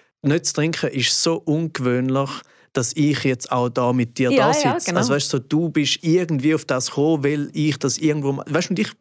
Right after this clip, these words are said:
Speaker 1: ich tu nicht mal gross mit dem hausieren. Also ich habe sicher mal ein Video über das gemacht oder so, aber es, eigentlich ist mir recht egal, dass ich nicht trinke.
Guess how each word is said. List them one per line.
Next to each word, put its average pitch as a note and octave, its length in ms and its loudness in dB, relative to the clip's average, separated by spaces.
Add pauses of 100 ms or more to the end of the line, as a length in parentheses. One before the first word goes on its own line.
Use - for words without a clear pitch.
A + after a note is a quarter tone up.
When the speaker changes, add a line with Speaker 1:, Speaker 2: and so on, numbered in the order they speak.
Speaker 1:
ich E3+ 200 -2
tu D3+ 120 -2
nicht C3+ 220 0
mal B2+ 160 0
gross B2 340 -2
mit A#2 160 -4
dem A2 220 -2
hausieren. B2+ 560 0 (320)
Also A#2 220 -2
ich A2+ 100 0
habe A2+ 100 -2
sicher C#3+ 300 -4
mal A#2+ 160 0
ein G#2+ 160 -2
Video D#3 420 0
über C3 220 -2
das C3+ 200 -2
gemacht B2 380 -4
oder A#2 140 -6
so, A#2 260 0
aber A2 160 -4
es, - 140 -6
eigentlich D3+ 300 -4
ist - 180 -6
mir C3+ 200 0 (440)
recht D3 420 -2
egal, A#2+ 360 0
dass - 160 -4
ich - 60 -2
nicht C#3 200 -6
trinke. A2 320 -4